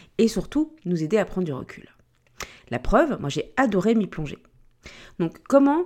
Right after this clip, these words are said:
lancer son activité, comment garder sa motivation,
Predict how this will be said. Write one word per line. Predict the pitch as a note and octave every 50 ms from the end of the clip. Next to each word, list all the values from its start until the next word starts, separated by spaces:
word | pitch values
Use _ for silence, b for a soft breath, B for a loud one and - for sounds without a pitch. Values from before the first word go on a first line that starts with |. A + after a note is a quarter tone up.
| - -
lancer | F#3+ G3 G#3+ G#3+ - C#4 C#4
son | C4+ - A#3+ A3+
activité, | A3 G#3+ A3 - - G#3+ G3 G#3+ G3+ - - C#3+ D3+ D3 -
comment | - D3 C#3+ C#3+ C#3 C3+ C#3
garder | C#3 C#3+ C#3 C#3+ C#3+ D3 D3
sa | - - C#3+
motivation, | C#3 D3 C#3 - - - D3 D#3 C#3+ - - G#3 A3 A#3+ C4 B3+